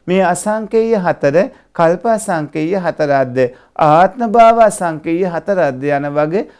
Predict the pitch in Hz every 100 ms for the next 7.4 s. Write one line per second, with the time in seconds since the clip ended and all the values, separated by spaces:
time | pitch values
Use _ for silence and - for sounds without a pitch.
0 | _ 151 160 165 170 160 156 151 143 156
1 | 156 156 147 143 147 139 131 143 160 151
2 | 143 131 147 139 131 - _ _ 175 196
3 | 233 226 175 175 175 175 240 185 147 151
4 | 156 190 190 202 208 196 202 196 196 202
5 | 202 196 214 220 240 240 180 190 190 123
6 | - _ _ _ _ _ _ _ _ -
7 | - - 185